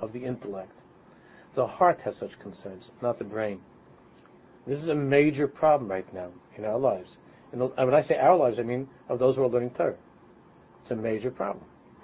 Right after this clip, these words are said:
Haseichel reitza lahamshich l'taisvus haba. Seichel wants to go on to the next taisvus. I, if you have the schus to be learning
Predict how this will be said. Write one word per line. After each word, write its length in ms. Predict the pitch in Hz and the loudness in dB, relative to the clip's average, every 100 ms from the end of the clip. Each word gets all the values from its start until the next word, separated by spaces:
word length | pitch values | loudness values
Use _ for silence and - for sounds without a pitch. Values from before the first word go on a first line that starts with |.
| - - - - - - - - - - - - - - - - | -20 -20 -20 -20 -20 -20 -20 -20 -20 -20 -20 -20 -20 -20 -20 2
Haseichel 640 | 139 - 185 214 202 175 - - - - | 4 8 8 8 8 6 4 -10 -14 4
reitza 420 | - 139 - 180 | 8 8 8 8
lahamshich 540 | 147 127 120 - 208 - - | 8 8 6 2 -4 -4 -4
l'taisvus 560 | 139 - 151 190 175 202 | 0 4 4 4 6 6
haba. 280 | 254 240 - - - - - - - - | 8 4 0 -16 -20 -20 -20 -20 -20 -18
Seichel 400 | - 160 196 208 | 6 8 8 6
wants 220 | 147 151 | 4 4
to 60 | 156 | 4
go 80 | 156 | 4
on 100 | 170 | 4
to 100 | 226 | 4
the 60 | |
next 260 | 269 - - | 4 4 8
taisvus. 420 | 185 - 190 - - - - - - - - - - - - - - - - - - - - - - - | 8 8 -6 -10 -12 -20 -20 -20 -20 -20 -20 -20 -20 -20 -20 -20 -20 -20 -20 -20 -20 -20 -20 -20 -20 -8
I, 140 | 131 - | -8 -4
if 140 | 131 | -2
you 80 | 123 | 2
have 140 | 131 | 0
the 60 | 127 | 0
schus 280 | - 147 143 | -2 -4 -2
to 60 | |
be 100 | 127 | -2
learning 300 | 123 127 139 | -2 -2 -4